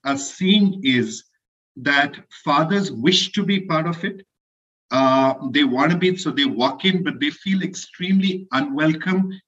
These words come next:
in a very large percentage of schools. So what a lot of fathers are, uh, relating their experience. So I remember one of the, uh, when we were doing some amount of research on this, um, I was speaking, I was interviewing about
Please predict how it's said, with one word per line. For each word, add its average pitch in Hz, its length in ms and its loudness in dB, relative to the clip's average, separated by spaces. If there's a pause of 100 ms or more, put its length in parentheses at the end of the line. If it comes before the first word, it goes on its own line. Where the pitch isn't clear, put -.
(120)
in 147 140 -4
a 131 60 -6
very 143 280 0
large 120 640 0
percentage 110 580 -4
of 92 100 -8
schools. - 500 -14 (680)
So - 160 2
what 175 180 4
a 185 140 0
lot 151 200 4
of 202 140 0
fathers 165 460 0
are, 156 120 2 (140)
uh, 123 120 0 (180)
relating 139 580 2
their 139 140 0
experience. 127 600 -2
So 131 100 -6
I 120 60 0
remember 131 340 -2
one 127 180 -2
of 143 180 -8
the, 123 260 2
uh, 104 100 -2 (440)
when 123 160 -2
we 131 120 0
were 139 100 4
doing 139 280 0
some 131 320 -4
amount 131 320 2
of 123 180 -4
research 123 520 0 (100)
on 113 160 2
this, 110 380 0 (400)
um, 123 400 0
I 120 60 2
was 120 100 0
speaking, 160 420 0
I 135 80 2
was 123 120 0
interviewing 135 480 0
about 113 340 0